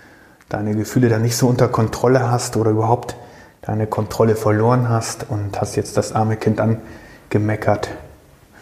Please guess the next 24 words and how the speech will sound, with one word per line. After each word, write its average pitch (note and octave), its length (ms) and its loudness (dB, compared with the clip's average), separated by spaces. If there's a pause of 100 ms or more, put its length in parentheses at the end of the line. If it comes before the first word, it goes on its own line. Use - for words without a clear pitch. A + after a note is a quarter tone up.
(380)
ohne G#2 460 0 (240)
dass - 220 -2
du A2+ 80 2
ganz G2+ 240 0
genau G2 400 -4 (240)
das - 200 -2
so G#2 200 0
wolltest, A2 320 2
sondern G#2 180 0
du G#2+ 100 0
wolltest A2 280 -2
es G2+ 160 -8
ihr G#2+ 120 -4
erklären, C3+ 800 4 (260)
dass - 140 -10
es A2+ 120 -6
viel A2 140 0
besser A#2 360 0
ist, - 260 2 (300)
wenn G#2+ 180 2
das G2+ 240 -2
Zimmer A2 380 0
aufgeräumt A2+ 640 0
ist, A2 220 -4